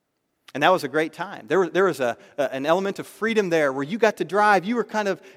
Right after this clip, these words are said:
in control and you enjoyed that. But you knew that come sixteen,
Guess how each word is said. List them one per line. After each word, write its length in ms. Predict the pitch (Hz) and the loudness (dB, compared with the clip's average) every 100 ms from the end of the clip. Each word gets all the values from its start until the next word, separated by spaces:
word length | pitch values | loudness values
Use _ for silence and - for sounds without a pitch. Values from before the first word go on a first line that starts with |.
| - | -18
in 300 | 139 190 202 | -2 0 0
control 440 | 196 - 220 220 | -4 0 2 2
and 100 | 180 | 0
you 120 | 208 | -2
enjoyed 480 | 196 147 175 233 208 | -6 -6 -8 -6 -6
that. 420 | 143 123 101 - _ _ _ | -4 -4 -6 -16 _ _ _
But 220 | 214 - | 0 2
you 100 | 254 | -2
knew 420 | 220 262 294 233 | -2 0 0 0
that 360 | 175 175 170 - - _ _ _ _ - _ _ _ _ _ _ | 2 2 2 -4 -20 _ _ _ _ -20 _ _ _ _ _ _
come 360 | - 196 185 165 _ | -6 -4 -4 -8 _
sixteen, 920 | - 196 170 - - 240 190 131 131 | -10 -8 -8 -10 -14 -12 -10 -10 -12